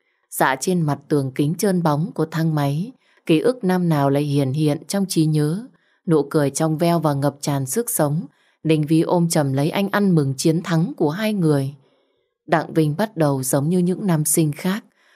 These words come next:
chỉ cần nơi có cô xuất hiện đều không kiềm được mà ngước mắt nhìn đến say sưa. Rồi nghĩ đến việc tiếp cận cô,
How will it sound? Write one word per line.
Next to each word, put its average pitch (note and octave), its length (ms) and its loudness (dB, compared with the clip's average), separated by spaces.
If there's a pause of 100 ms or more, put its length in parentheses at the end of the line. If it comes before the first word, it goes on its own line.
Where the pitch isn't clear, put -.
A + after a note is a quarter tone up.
(140)
chỉ E3+ 180 2
cần D3+ 280 2
nơi F#3 160 0
có A#3 140 0
cô G#3+ 200 0
xuất C#4+ 240 -4
hiện E3+ 220 2 (300)
đều D#3+ 160 4
không A3+ 300 -2
kiềm C#3+ 280 0
được D3 220 2 (440)
mà D#3 200 2
ngước D#3+ 320 -2
mắt A#3 240 -4
nhìn D3 260 0
đến C#3+ 280 0
say E3 320 -2
sưa. E3 440 -2 (600)
Rồi D3 300 0
nghĩ D#3 220 0
đến D3+ 240 0
việc F3 280 -2
tiếp A#3+ 220 2
cận E3+ 160 0 (120)
cô, F3 280 0